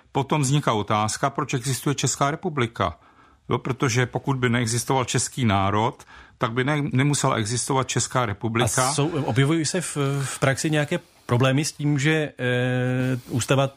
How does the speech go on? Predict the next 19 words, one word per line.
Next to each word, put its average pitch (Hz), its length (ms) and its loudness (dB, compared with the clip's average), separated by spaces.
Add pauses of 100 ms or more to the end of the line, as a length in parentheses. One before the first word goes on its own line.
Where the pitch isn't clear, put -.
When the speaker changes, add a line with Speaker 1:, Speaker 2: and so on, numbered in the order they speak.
(180)
Speaker 2:
tedy 131 200 0
to 147 80 -2
přesně 139 320 0
nevymezuje, 127 560 2
onen 127 240 0
český 127 360 -2
národ? 120 340 2 (920)
Speaker 1:
Například 170 420 0
pokud - 340 -4
jste - 220 -2
zmínil 156 380 2
tu 147 160 0
otázku 147 420 -2
českého 139 520 -2
jazyka, 110 500 0
tak 139 220 -6
jsme 151 220 0
svědky 139 680 -2 (320)
velmi 135 640 0